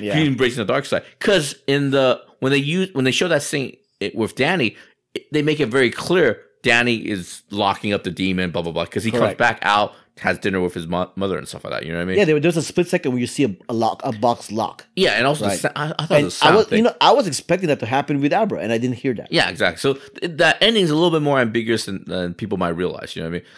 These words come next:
Speaker 2: 'Cause she could be locking up her demons, but she could be, uh, uh, embracing the dark sides, you know? Hey, she could, she could be the villain in the next one.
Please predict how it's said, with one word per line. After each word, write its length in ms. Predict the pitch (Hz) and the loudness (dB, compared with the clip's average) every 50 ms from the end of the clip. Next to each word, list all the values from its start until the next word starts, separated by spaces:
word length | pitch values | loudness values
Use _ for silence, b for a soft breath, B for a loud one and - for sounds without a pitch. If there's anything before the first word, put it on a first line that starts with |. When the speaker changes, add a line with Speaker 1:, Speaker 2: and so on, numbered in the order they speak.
| b | b
Speaker 2:
'Cause 120 | - 131 117 | -8 -6 -4
she 220 | - - - 151 | -4 -4 -4 -6
could 220 | 143 - - 180 | -4 -4 -4 -2
be 100 | 151 156 | -2 0
locking 320 | 139 131 123 120 - - 120 | 0 2 0 0 0 -2 -2
up 120 | 117 113 - | -2 -2 -2
her 100 | 120 101 | -4 -2
demons, 380 | 92 98 101 101 104 104 104 | -2 -4 -4 -4 -4 -6 -8
but 300 | - _ 117 113 - b b b b b b b b | -6 _ -4 -4 -4 b b b b b b b b
she 240 | - - - - 110 | -12 -10 -8 -8 -8
could 300 | - - - 135 123 113 | -6 -4 -2 -2 -2 -2
be, 320 | 113 110 110 104 95 95 | -2 -2 0 0 0 0
uh, 40 | 90 | 0
uh, 800 | 85 82 80 76 73 65 57 50 - - - - - 69 67 - - | 0 0 0 -2 -2 -4 -6 -6 -10 -10 -10 -6 -4 -4 -2 -2 -4
embracing 420 | 92 - 117 104 101 - - 95 | -4 -2 -2 -2 -2 -4 -8 -6
the 20 | 85 104 | -4 -6
dark 100 | 131 127 | -6 -6
sides, 300 | - - - - - - _ _ _ _ - | -8 -12 -14 -14 -18 -20 _ _ _ _ -10
you 80 | 117 | -10
know? 80 | - 247 - _ _ | -10 -10 -12 _ _
Hey, 120 | - 330 269 | -4 -4 -4
she 120 | - - | -4 -6
could, 140 | - - 139 | -6 -6 -4
she 140 | - 233 269 | -4 -2 -2
could 120 | - 403 | 0 0
be 60 | 359 | 0
the 80 | 240 - | -2 -2
villain 240 | 170 90 82 80 80 | -2 -2 -4 -4 -6
in 60 | 80 | -8
the 40 | 78 76 | -10 -12
next 120 | - - | -12 -14
one. 140 | 80 80 | -18 -20